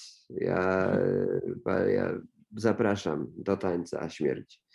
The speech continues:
Speaker 1: I wiadomo, nie, oczywiście to nie, proszę nie, nie brać, e,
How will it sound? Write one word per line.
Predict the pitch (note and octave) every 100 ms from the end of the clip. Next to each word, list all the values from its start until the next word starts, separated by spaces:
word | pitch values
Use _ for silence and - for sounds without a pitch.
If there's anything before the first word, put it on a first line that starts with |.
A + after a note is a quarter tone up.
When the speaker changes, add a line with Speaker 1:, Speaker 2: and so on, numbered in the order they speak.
| - _ _ _ _
Speaker 1:
I | G2+ F2+ F2 F2 F2 F2 F2 E2+ F2 F2+
wiadomo, | G#2 G2+ A2 A2+
nie, | A2 A2
oczywiście | G#2 G#2 G#2+ G2+ F#2+
to | G2+
nie, | G2 F#2+ F2 -
proszę | - F#2+ F#2+
nie, | F#2 F2+ F2+
nie | F#2+ F#2
brać, | F#2 F2 -
e, | G2 G2 - -